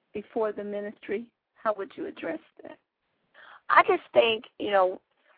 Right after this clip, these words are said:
Speaker 2: first of all, God called me.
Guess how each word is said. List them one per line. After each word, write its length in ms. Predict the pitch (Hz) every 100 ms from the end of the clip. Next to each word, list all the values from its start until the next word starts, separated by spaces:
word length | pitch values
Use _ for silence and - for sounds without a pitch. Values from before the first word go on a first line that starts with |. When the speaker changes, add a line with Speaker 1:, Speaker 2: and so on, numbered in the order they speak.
| _
Speaker 2:
first 220 | - 202 -
of 100 | 220
all, 340 | 202 190 190 - - - _ _ _ _ _ _ _ _ _ - 190
God 440 | 214 226 247 240 -
called 420 | 220 214 190 180
me. 280 | 147 135